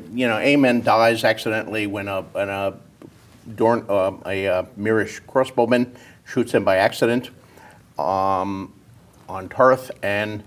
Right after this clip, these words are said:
then Jaehaerys has to decide who becomes the new heir. Is it the daughter of the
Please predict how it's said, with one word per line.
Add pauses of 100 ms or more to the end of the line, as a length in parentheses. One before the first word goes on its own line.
(540)
then
Jaehaerys
has
to
decide
who
becomes (840)
the
new
heir.
Is
it (1160)
the (340)
daughter
of
the